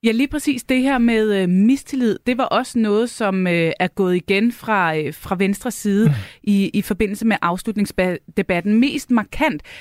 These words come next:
Speaker 1: blev det, da han skulle svare på et spørgsmål fra Enhedslistens Mai Villadsen, som, øh, udtalte sig om, at hun var bekymret for forfølgelse af politiske modstandere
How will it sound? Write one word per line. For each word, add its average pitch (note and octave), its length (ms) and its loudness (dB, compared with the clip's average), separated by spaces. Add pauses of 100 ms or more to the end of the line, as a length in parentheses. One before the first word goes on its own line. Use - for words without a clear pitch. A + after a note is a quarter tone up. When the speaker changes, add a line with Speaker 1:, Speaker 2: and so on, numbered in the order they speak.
(140)
Speaker 1:
blev A3+ 240 2
det, A#3 120 -2
da G3+ 100 2
han F#3+ 140 0
skulle - 180 -6
svare F#3+ 380 0
på F#3 240 0
et D#3+ 100 -4
spørgsmål B3+ 380 -2
fra - 180 -2
Enhedslistens G3 800 0
Mai F3 280 2
Villadsen, A3 520 2 (280)
som, F#3 340 0
øh, F3+ 100 2
udtalte G#3+ 420 0
sig F#3 100 0
om, F3+ 100 -4
at F3+ 80 -2
hun F3+ 120 -2
var F#3 80 0
bekymret G#3 540 -2
for E3 140 -4
forfølgelse F#3+ 920 -2
af E3 100 -2
politiske F#3+ 520 0
modstandere E3+ 600 0